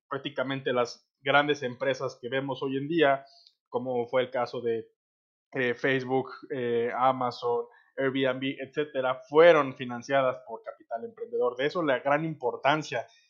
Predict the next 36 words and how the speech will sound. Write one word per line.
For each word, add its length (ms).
de 180
que 220
tanto 280
en 100
México 400
como 240
Latinoamérica 720
existan 540
cada 220
vez 200
más, 480
eh, 540
más 180
apertura 600
a 40
estos, 360
a 40
estas 320
vías, 420
a 40
estos 260
canales 380
de 60
inversión. 500
Y 220
también, 720
eh, 880
pues, 340
al 280
ecosistema, 640
como 240
lo 80
mencionas, 440
Arturo, 340
al 80
eco-, 240